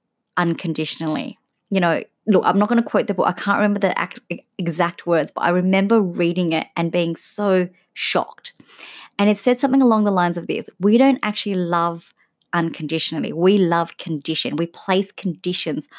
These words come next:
on our love." And it's highlighted in all our relationships. Um,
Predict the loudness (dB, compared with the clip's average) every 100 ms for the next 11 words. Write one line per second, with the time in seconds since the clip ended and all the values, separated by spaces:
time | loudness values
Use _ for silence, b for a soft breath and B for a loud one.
0 | B B -4 -2 0 -4 -6 -6 -4 -2
1 | -2 -4 -12 B B _ -2 -2 -4 -4
2 | 0 2 2 0 -4 -8 -6 -6 -8 _
3 | _ 2 4 4 2 -2 -4 -4 -4 -4
4 | -4 -4 -4 -6 -10 B B B B B
5 | -6 0 2 2 0 -4